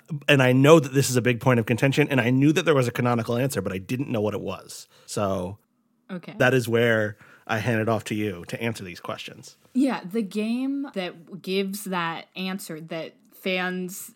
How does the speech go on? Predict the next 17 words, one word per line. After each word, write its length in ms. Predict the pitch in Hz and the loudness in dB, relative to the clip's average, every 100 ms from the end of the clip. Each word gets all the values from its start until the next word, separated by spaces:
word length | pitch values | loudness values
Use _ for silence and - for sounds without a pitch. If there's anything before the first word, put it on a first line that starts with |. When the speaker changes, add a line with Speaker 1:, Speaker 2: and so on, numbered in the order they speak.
| - | -16
Speaker 2:
have 180 | 180 165 | -12 -10
been 160 | 170 170 | -8 -8
crying 460 | - 180 180 185 | -4 -2 -2 -4
out 280 | 160 165 165 | -4 -6 -8
for, 400 | - 160 156 160 | -12 -10 -10 -12
for 440 | 202 175 156 156 147 | -12 -12 -12 -12 -10
however 380 | 175 170 175 175 | -6 -6 -6 -6
many 180 | 165 | -6
Speaker 1:
<laughs> 20 | 165 | -6
Speaker 2:
years, 600 | 156 151 156 240 247 208 - | -8 -8 -6 -8 -8 -12 -2
is 420 | 202 202 202 - _ _ - | 0 0 -2 -8 _ _ -12
called 560 | - 190 190 180 180 - _ - | -4 -4 -4 -6 -8 -12 _ -8
Kingdom 340 | 196 220 285 | -2 -2 -2
Hearts, 720 | 226 196 196 277 - - - _ - | -4 -6 -8 -16 -20 -20 -20 _ -6
Birth 260 | 180 190 | -4 -4
by 160 | 247 247 | -4 -4
Sleep, 540 | 254 - 180 151 202 | -6 -6 -6 -6 -12